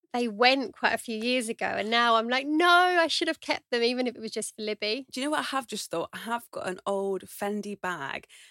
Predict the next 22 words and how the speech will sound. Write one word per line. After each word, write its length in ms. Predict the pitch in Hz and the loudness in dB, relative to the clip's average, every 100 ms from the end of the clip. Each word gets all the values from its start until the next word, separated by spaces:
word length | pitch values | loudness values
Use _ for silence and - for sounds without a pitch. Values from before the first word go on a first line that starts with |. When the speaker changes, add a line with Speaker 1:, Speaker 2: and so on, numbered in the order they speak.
| _ | _
Speaker 2:
that's, 160 | - - | -6 -4
like, 100 | 190 | -4
a 40 | |
bit 120 | 196 - | -2 -2
of 60 | |
a 40 | 185 | -2
nineties 500 | 190 180 180 - 196 | -4 -4 -4 -4 -6
style, 520 | - - 185 175 170 | -4 0 2 2 -2
like, 280 | 165 165 - - | -4 -4 -6 -10
tuck 320 | - 185 - | -2 -2 -2
under 180 | 190 180 | -4 -4
the 140 | 185 | -4
armpit. 420 | - 180 175 185 - | -2 -4 -6 -8 -10
I've 100 | - | -14
forgotten 320 | - 254 247 | -14 -14 -10
about 280 | 220 190 - | -8 -8 -6
that. 200 | 160 - | -6 -4
That's 160 | 175 - | -6 -4
just 200 | 202 - | -6 -4
come 160 | 208 | -8
to 80 | 190 | -6
mind. 500 | 190 185 - - - | -4 -4 -4 -8 -12